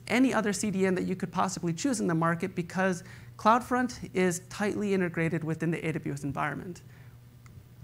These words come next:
With CloudFront, you can define where that front door of your application is gonna be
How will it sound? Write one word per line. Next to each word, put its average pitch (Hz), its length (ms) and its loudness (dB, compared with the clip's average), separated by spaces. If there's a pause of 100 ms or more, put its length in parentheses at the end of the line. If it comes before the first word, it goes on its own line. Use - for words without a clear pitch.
(260)
With - 160 -2
CloudFront, 220 440 4
you 208 80 0
can 214 140 2
define 220 440 2
where 226 120 2
that 190 160 2
front 214 360 0
door 196 180 4
of 190 80 0
your 180 100 4
application 180 520 0
is 165 120 -2
gonna 165 260 -2
be 214 380 -2